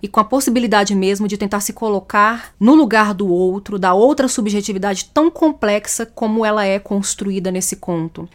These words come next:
Porque quando a Natalina decide ter um filho e ela decide amar seu filho, é numa situação muito problemática que talvez a maioria de nós decidisse não ter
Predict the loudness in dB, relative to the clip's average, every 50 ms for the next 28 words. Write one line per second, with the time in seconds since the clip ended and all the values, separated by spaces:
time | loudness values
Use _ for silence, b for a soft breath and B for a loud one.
0 | b _ -2 -2 -2 -2 0 -2 0 0 0 4 4 2 2 2 0 0 0 0
1 | -2 -2 -4 -4 -4 -4 -4 -2 -2 -2 -2 -4 -6 -6 -10 -8 -4 -2 -2 0
2 | -2 -2 -6 -8 -12 _ _ -2 0 2 2 2 2 0 0 -2 -2 -2 -4 -2
3 | -2 0 0 2 2 2 2 2 0 -4 -6 -6 -8 -8 -8 -6 -4 -4 -2 -4
4 | -6 -6 -8 -2 0 2 4 6 6 4 4 0 -2 2 2 2 2 2 0 -2
5 | -2 0 0 0 0 0 -2 -4 -6 -8 -10 _ _ 0 4 6 6 6 4 2
6 | _ -4 -4 -4 0 _ 4 6 6 4 2 2 0 0 0 -2 -4 -8 -10 -8
7 | -8 -8 -8 -8 -12 _ _ -10 -2 2 4 4 4 4 4 2 4 2 2 2
8 | 2 2 2 2 0 -2 -2 0 0 0 0 -2 -4 -6 -6 -6 -6 -6 -6 -8
9 | -12 _ -4 -2 0 0 0 -2 -6 -6 -6 -8 -6 -4 -4 -4 -4 -6 -8 -6
10 | _ -4 -4 -4 -6